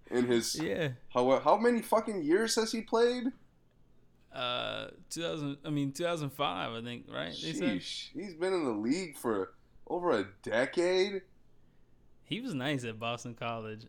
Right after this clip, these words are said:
Speaker 2: I liked him at Boston <laughs> College. <laughs> He was a
Speaker 1: I remember he
Speaker 2: bucket.
Speaker 1: was, he was solid for Phoenix, like, you know, seven years ago or something like that.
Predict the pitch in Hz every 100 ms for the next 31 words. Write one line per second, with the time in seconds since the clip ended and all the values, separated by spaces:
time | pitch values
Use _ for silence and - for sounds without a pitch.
0 | - 135 143 139 131 117 113 117 127 -
1 | - - - - - - 175 - 190 175
2 | 156 226 269 254 247 277 277 - - 285
3 | 320 - 214 247 240 175 - 151 - 220
4 | 220 165 - 151 123 - - - _ -
5 | - 117 95 98 - - 120 127 127 120
6 | 135 117 101 95 95 98 101 87 90 90
7 | 92 92 -